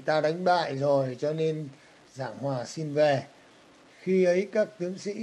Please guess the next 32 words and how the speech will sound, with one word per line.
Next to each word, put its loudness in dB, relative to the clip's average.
và 0
người 0
nước -4
ta 0
bị -6
khổ -4
vì -4
sự -8
tàn -2
ngược -4
của -6
giặc -6
đã -6
lâu, 2
rủ -4
nhau 0
cố 0
xin -4
với 2
vua 0
rằng 0
giặc -2
nhiều, -2
khoe 0
biến -4
trá 0
nên -4
lấy 0
binh -4
mà -4
đánh -6
thắng. -6